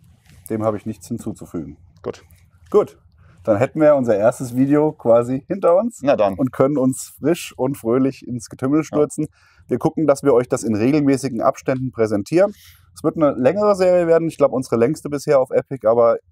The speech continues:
Speaker 1: die wird's auf jeden Fall wert sein, da bin ich felsenfest von überzeugt. Und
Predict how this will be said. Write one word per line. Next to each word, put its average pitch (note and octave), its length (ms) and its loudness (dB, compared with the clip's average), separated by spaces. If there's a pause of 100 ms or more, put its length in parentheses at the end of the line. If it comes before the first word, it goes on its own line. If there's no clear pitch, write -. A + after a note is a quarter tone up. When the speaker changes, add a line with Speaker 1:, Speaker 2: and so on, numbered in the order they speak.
(120)
Speaker 1:
die A2+ 120 -4
wird's A#2 180 0
auf G#2 160 -4
jeden A2+ 220 -4
Fall G2+ 220 -2
wert G#2+ 220 0
sein, A#2 180 0
da G#2+ 60 -2
bin A2 180 -6
ich G#2+ 160 -10
felsenfest A2+ 560 -6
von G#2+ 160 -6
überzeugt. G#2 540 -8
Und G#2 360 -6